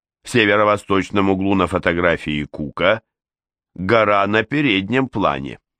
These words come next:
На фотографии Брауна вершина отдалённой горы доходит практически до D.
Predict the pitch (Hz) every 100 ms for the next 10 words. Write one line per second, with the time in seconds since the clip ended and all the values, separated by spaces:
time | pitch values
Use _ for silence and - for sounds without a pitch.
0 | _ _ _ _ _ _ _ _ _ _
1 | _ 98 104 104 110 101 104 92 95 92
2 | 82 92 92 87 85 87 85 - _ _
3 | _ _ _ - 90 113 104 - 113 110
4 | 107 98 82 85 92 92 90 90 87 82
5 | 82 85 82 87 85 _ _ _ _ _
6 | - 101 101 101 107 104 - 95 90 107
7 | 92 107 95 - 98 87 104 90 87 123
8 | 127